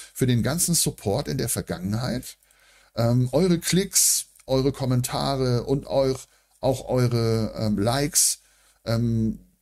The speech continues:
führen, haben zu dem Erfolg dieses Kanals geführt. Wir sind natürlich hier noch ein relativ kleiner Kanal, so ein mittelgroßer Kanal sind wir, aber trotz alledem lebt er jetzt auch schon fast seit drei Jahren und den ganzen,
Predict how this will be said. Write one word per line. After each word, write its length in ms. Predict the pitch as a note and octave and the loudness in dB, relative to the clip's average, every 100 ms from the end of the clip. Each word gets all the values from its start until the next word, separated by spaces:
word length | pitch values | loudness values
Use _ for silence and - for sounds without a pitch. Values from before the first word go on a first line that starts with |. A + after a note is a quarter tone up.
| - | -2
führen, 580 | - F3+ F#3 F3+ F3+ G#1 - _ _ _ | 2 4 4 2 0 -8 -20 _ _ _
haben 300 | - D#3+ F#3 | -2 0 0
zu 120 | - | 0
dem 260 | C#3 D3 D3+ | 2 2 0
Erfolg 480 | F#2 - C3 C3+ - | -2 0 2 0 0
dieses 500 | C3 B2+ B2+ - - | 0 2 2 0 -4
Kanals 440 | A2 G2 F#2+ F2+ | -6 -4 -4 -4
geführt. 440 | - - G2+ F2 - - - - | -4 -2 -2 -2 -6 -20 -14 0
Wir 100 | A2+ | 2
sind 240 | B3 B3 | 2 0
natürlich 420 | E3+ - F3 D3+ | -4 0 0 0
hier 140 | C#3+ C3 | 0 -2
noch 200 | B2 A#2 | -4 -4
ein 80 | |
relativ 540 | G#2 A2+ G2+ - F#2+ - | -4 -2 -4 -4 -6 -6
kleiner 400 | - A2+ F3 F3 | -6 -2 -2 -2
Kanal, 600 | - G3+ A2 E3 F3+ G3+ - - - | -4 -4 -4 -2 -2 -4 -10 -20 -6
so 140 | - | 0
ein 80 | A2+ | 2
mittelgroßer 640 | D#3 F3+ B2+ - C3 B2 | 4 2 0 2 2 0
Kanal 500 | - G#2 G2 E3+ F3+ | -4 -6 -4 -2 0
sind 240 | E3+ D3 D3 | 0 -2 0
wir, 280 | D3 D3 - - - - - | 0 0 -2 -12 -20 -20 -8
aber 220 | C3 B2 | -2 -2
trotz 300 | - C#3 C3 | 0 -2 -2
alledem 640 | - B2 A2 A2 B2+ C3+ C3 _ | -2 -2 2 2 2 0 -6 _
lebt 240 | G2+ C#3 | -2 0
er 80 | B2+ | 0
jetzt 240 | A2 - | 0 -2
auch 140 | - D3 | -4 -4
schon 220 | - A#2+ | -2 -4
fast 320 | - - - | -4 -4 -2
seit 240 | G#2 F#2+ F2 | -2 -6 -6
drei 160 | F#2 | -4
Jahren 500 | F#2 F#2+ G#2+ A#2+ A#2+ - - - _ | -2 -2 -2 -2 -2 -6 -20 -20 _
und 340 | G#2+ G#2 G#2 | 0 0 0
den 140 | G#2 F#2 | -2 0
ganzen, 760 | G#2+ A2+ - G#2+ G#2 G#2 F#2 | 0 0 2 2 2 2 -2